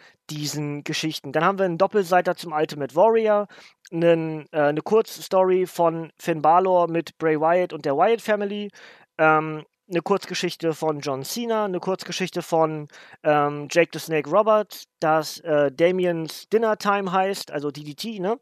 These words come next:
Ähm, was ja durchaus interessant ist, weil Jake Roberts gerade für uns ganz aktuelles Geschehen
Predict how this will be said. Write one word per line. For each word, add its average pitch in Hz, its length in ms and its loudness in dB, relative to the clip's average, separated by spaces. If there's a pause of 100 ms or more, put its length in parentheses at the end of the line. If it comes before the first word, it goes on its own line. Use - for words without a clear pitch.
(680)
Ähm, 143 360 2
was 143 120 -6
ja 170 80 0
durchaus 170 320 -2
interessant 160 420 -4
ist, 165 220 -6 (320)
weil 147 180 6
Jake 151 300 0
Roberts 151 380 2
gerade 139 640 2
für - 120 -8
uns 196 220 0
ganz 156 180 -2
aktuelles 156 460 -2
Geschehen 175 540 -4